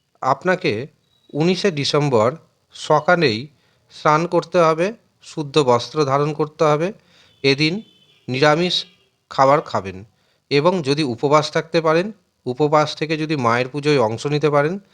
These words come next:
তবে তা অত্যন্ত শুভ। উনিশে ডিসেম্বর মধ্যরাত থেকে মা কালীর কৃপা পড়বে প্রধানত চার রাশির উপর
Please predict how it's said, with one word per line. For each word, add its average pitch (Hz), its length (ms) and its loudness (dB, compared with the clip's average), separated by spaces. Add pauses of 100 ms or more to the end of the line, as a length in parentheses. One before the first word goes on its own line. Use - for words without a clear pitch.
(340)
তবে 127 240 2
তা 131 160 0 (420)
অত্যন্ত 143 560 -2 (480)
শুভ। 117 300 -6 (760)
উনিশে 160 340 -2
ডিসেম্বর 160 520 0 (440)
মধ্যরাত 147 540 2
থেকে 160 240 -4 (360)
মা 120 240 4
কালীর 151 320 -4
কৃপা 135 300 -2
পড়বে 139 340 0 (520)
প্রধানত 165 400 2 (640)
চার 131 300 4
রাশির 117 340 0
উপর 110 240 -8